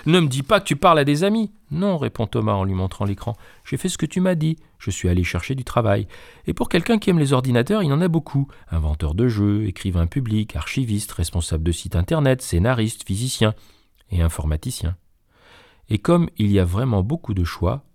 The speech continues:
à vrai dire, j'hésite. » À ce moment-là, la mère de Thomas, qui est devenue extrêmement rouge, se met à fondre et disparaît. Thomas sourit. Il est grand, il a grandi, il est adulte. Une petite main s'est posée sur sa main. «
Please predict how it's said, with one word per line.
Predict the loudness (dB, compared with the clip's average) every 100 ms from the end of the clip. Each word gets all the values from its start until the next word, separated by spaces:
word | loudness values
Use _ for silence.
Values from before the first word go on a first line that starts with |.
| -4
à | -2
vrai | -2 -4
dire, | -2 -2 -4 _ _ _ _
j'hésite. » | 0 0 0 -6 -12 -20 _ _ _ _ _ _ _ _ _ -6
À |
ce | -4 -2
moment-là, | 0 2 2 0
la | 0
mère | 0
de | 0
Thomas, | -2 0 0
qui | -2 -2
est |
devenue | -2 0 0 0
extrêmement | -2 0 0 2 2
rouge, | 2 -2 -4 -18 _ -10
se | -2
met | -2 0
à | -2
fondre | -2 -2 -2 -4 -12 _ _ _
et | -4
disparaît. | -4 -2 -2 0 -6 _ _ _ _ _ _ _ -20 -2
Thomas | 0 0
sourit. | -2 -4 -4 -6 _ _ _ _ _ _ -6
Il | 0
est | 0
grand, | 2 -2 -2 _ _ _ _ _ -4
il | 0
a | 0
grandi, | 2 0 0 -6 _ _ _ _ _ -4
il | -2
est | 2
adulte. | 2 2 -2 -4 -16 -20 _ _ _ _ _
Une | -4 -2
petite | -2 -2 -2
main | 0 0
s'est | -2
posée | -2 -2 -2
sur | -4 -8
sa | -4
main. « | -2 -2